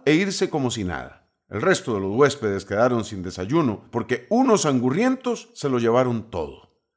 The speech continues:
Los suecos parten del hecho que para que yo esté bien, mi prójimo tiene que estar bien. De nada vale tomar todo el pan y huevo adicionales, como el más miserable, a sabiendas de que los demás se van a quedar sin comer y luego pretender sonreír y hacer como si nada pasara.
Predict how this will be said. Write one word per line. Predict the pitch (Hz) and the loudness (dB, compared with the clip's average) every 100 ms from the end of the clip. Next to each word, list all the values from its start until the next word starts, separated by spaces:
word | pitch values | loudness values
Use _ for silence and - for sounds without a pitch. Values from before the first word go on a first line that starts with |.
| _ | _
Los | - | -12
suecos | - 175 - 143 - - | 0 0 2 -4 -4 4
parten | 139 131 117 | 4 4 -2
del | 104 156 | 2 2
hecho | 151 - 78 - | 0 -4 -12 -6
que | - | -4
para | 131 131 123 | 4 4 4
que | 120 123 | 2 -2
yo | 185 | 0
esté | 254 - 175 | -2 2 2
bien, | 165 226 254 - | 4 2 0 -2
mi | 135 | 0
prójimo | 131 214 262 190 120 78 - | 2 2 2 0 -4 -6 -2
tiene | 156 139 | 0 0
que | 107 | -2
estar | 101 101 87 | -6 -6 -6
bien. | 76 58 - _ _ - | -8 -12 -18 _ _ -10
De | 98 | 2
nada | 160 147 | 4 6
vale | 123 147 147 | 8 6 6
tomar | 131 127 147 - | 2 2 2 2
todo | 156 160 | 2 4
el | 131 - | 2 4
pan | 139 175 165 | 4 4 4
y | 123 | 0
huevo | 107 156 175 139 | 4 4 4 2
adicionales, | 110 101 - 151 240 185 107 - | 0 -2 -4 -2 0 0 -2 -4
como | - 151 151 | -4 0 0
el | 156 | 2
más | 202 | 0
miserable, | 190 156 165 202 254 175 117 - | 0 -2 2 4 4 2 0 -2
a | |
sabiendas | 151 156 202 220 175 147 - 131 | -2 0 0 0 0 0 -2 -2
de | 147 | -2
que | 160 | 2
los | 151 151 | 2 2
demás | 120 143 214 269 - | 2 2 2 2 -2
se | - 131 | -4 0
van | 170 | 2
a | 185 | 2
quedar | - 147 170 | 2 2 2
sin | 160 123 | -2 -4
comer | 110 131 233 240 - | 0 4 4 2 -2
y | |
luego | 160 190 247 254 247 | 0 4 4 2 -2
pretender | 170 - 143 147 160 | -2 -2 0 2 0
sonreír | 139 131 117 123 226 262 - | 0 -2 0 0 0 -2 0
y | |
hacer | 190 180 247 247 | 0 0 -2 0
como | 214 175 | 0 0
si | 160 170 | -2 -4
nada | 160 185 175 156 | 0 2 2 0
pasara. | 135 113 87 67 - _ | -2 -6 -8 -10 -14 _